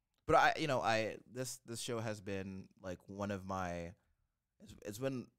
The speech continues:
something that I've been, I've never been as proud of something or to be a part of something as I have been this show.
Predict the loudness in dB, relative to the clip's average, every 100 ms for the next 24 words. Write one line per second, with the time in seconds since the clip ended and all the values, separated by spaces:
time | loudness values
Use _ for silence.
0 | -10 -6 -2 -2 0 -2 -2 -8 -4 0
1 | 0 0 -2 0 0 0 -2 -4 -6 -6
2 | -4 -4 -6 -8 -10 -12 -14 -12 -6 -6
3 | -6 -8 -6 -6 -4 -4 -4 -8 -12 -12
4 | -14 -12 -10 -8 -8 -10 -12 -14 -12 -10
5 | -10 -10